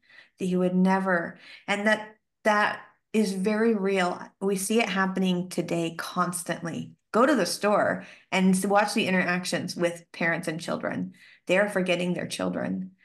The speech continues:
And I didn't never know when I read this the first time that I would see it fulfilled in so many areas of my life. But I just want to testify right now as we wrap up this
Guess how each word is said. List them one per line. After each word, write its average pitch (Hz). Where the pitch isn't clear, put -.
And 196
I 202
didn't 220
never 214
know 190
when 196
I 180
read 180
this 185
the 175
first 185
time 175
that 165
I 170
would 175
see 214
it 180
fulfilled 185
in 180
so 190
many 180
areas 170
of 165
my 170
life. 165
But 190
I 190
just 220
want 208
to 175
testify 180
right 180
now 170
as 165
we 170
wrap 165
up -
this 170